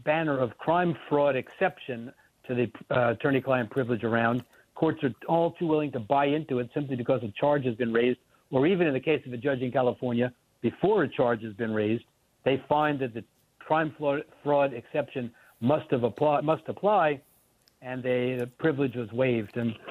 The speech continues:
I think it's terrible. It's chilling to the attorney-client, uh,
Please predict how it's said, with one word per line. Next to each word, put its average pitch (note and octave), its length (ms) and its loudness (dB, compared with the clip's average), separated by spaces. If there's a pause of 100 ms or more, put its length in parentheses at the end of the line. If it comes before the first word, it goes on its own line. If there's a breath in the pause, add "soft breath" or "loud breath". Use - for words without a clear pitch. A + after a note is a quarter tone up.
I C3 120 4
think C#3+ 220 2
it's A#2+ 140 -2 (100)
terrible. F3 520 2
It's A#2 160 -8 (200)
chilling F3+ 320 0
to D#3 80 -2
the B2+ 100 2
attorney-client, D3 760 2 (380)
uh, A#2+ 140 2